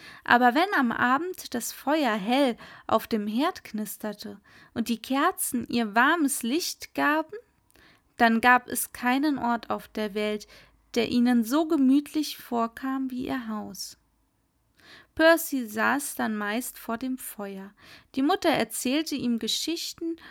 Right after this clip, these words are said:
oder er betrachtete schon schlaftrunken die wechselnden Muster der tanzenden Flammen.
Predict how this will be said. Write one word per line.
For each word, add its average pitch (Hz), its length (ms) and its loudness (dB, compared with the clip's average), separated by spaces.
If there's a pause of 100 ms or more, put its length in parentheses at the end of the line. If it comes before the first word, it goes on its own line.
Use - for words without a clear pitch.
(160)
oder 285 240 2
er 254 140 6
betrachtete 269 760 0
schon 233 260 -4
schlaftrunken 254 1080 -2
die 226 180 -6
wechselnden 233 720 -2
Muster 254 520 -4
der 220 160 -6
tanzenden 220 720 -8
Flammen. 202 580 -12